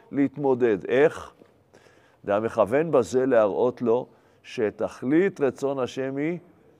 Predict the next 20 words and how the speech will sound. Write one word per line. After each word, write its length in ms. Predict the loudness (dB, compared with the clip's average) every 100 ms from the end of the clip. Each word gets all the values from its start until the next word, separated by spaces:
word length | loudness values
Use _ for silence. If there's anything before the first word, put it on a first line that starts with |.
| _ _ _ _ _ _ _ _ _ _ _ _ _ _ _ _ _ _ -18
וזה 280 | -10 -4
הכי 200 | -4 -6
חשוב 420 | -12 -12 -10 -8 -6
לנו, 340 | -6 -6 -12 -16 _ _ _ _
"שיהודי 840 | -12 -6 -4 -4 -6 -6 -6 -6 -6
יעסוק 640 | -4 -4 -4 -8 -6 -6
בענייני 600 | -6 -6 -4 -6 -8 -4
העולם 480 | 0 0 0 0 -2
הזה, 640 | -6 -8 -6 0 2 2 0 -4 -20 _ _ _
ובתוך 520 | -8 -6 -2 0 0
זה 200 | 0 -2
ימצא 380 | -2 -4 -2 -2
דרך 420 | 0 0 0 -2
איך 140 | -8 -6
להיות 240 | -6 -6
קדוש 420 | -8 -10 -10 -10
להשם". 480 | -12 -10 -12 -12 -12 -16 -20 -20 -20 _ _ _ -20 -20 -20 -20 -20 _ _ _ _ _ _ _ -14
שומעים 240 | -10 -6
מה 100 | -2
אומר? 320 | -2 -2 -6